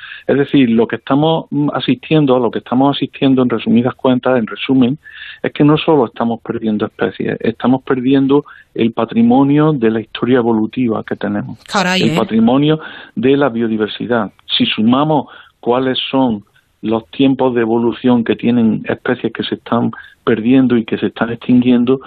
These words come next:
Speaker 1: pues llegamos a cifras de millones y millones de años.
Speaker 2: Ujú.
Speaker 1: Eso es, la historia de la vida sobre la Tierra es, es un, es, es como, es, es una especie de película, es como
Speaker 2: Ujú.
Speaker 1: una película,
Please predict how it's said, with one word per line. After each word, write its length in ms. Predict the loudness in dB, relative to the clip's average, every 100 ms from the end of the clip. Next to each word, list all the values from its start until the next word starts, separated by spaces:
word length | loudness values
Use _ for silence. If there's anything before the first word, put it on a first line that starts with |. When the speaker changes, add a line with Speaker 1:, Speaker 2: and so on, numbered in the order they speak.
| -18 _
Speaker 1:
pues 140 | -4 -2
llegamos 460 | 0 0 0 -2
a 40 | -2
cifras 260 | -4 -2 0
de 80 |
millones 500 | 0 0 0 2 2
y 20 | 2
millones 440 | 0 0 -2 -2
de 120 | 0
años. 300 | 2 0 -2 -10 _
Speaker 2:
Ujú. 320 | -4 0 0 -2 -6
Speaker 1:
Eso 320 | -2 0 2
es, 120 | 0 -2 -12 -10
la 120 | -4 -4
historia 300 | -2 0 2
de 100 | 2
la 100 | 0
vida 200 | 0 -2
sobre 260 | -2 -2
la 140 | -2 -2
Tierra 440 | -2 -2 -2 -2 0
es, 340 | 0 0 0
es 160 | 0 2
un, 200 | 2 2
es, 260 | 0 0 0
es 140 | -4 -6
como, 380 | -4 -2 -2 -2
es, 260 | -2 0 -2 -10 -20 -12 -2
es 200 | 2 4
una 200 | 2 0
especie 300 | -2 -2 0
de 100 | 0
película, 560 | 0 -4 -4 -2 -2 -4 -8
es 100 | -6
como 260 | -4 0 2
Speaker 2:
Ujú. 0 |
Speaker 1:
una 160 | 2
película, 540 | 0 -2 -2 0 0